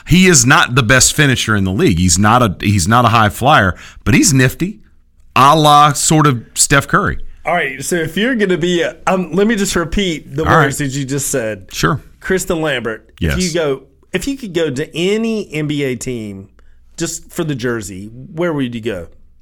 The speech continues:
Speaker 1: For the jersey?
Speaker 2: Yeah, just, like, if your favorite team or the jersey or wherever you wanted to go, your point guard, I'm picking this N B A team.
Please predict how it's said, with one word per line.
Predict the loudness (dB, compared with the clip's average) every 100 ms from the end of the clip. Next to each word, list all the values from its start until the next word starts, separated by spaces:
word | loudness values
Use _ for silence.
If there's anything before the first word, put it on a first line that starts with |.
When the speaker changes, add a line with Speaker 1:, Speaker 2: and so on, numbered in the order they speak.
| -20
Speaker 1:
For | -6 -2 0
the | 0
jersey? | -2 -2 0 0 -4 -10 _ _
Speaker 2:
Yeah, | -4 -4 -2
just, | -2 -2 -6 -10
like, | -4 -2 -2
if | -6 -8
your | -6 -6
favorite | -2 -2 -2 -2
team | -2 -2 -2 -2
or | -2
the | -4 -4
jersey | -4 -2 -4 -4 -4
or | -4
wherever | -2 -2
you | -2 -4
wanted | -6 -8
to | -6
go, | -6
your | -6 -6
point | -6 -4 -4 -4
guard, | -4 -2 -4 -8 -20 _ _ -12 -4
I'm | -4 -2
picking | -4 -2 -2
this | -4 -6 -8
N | -6 -4
B | -4 -4
A | -8
team. | -12 -14 -14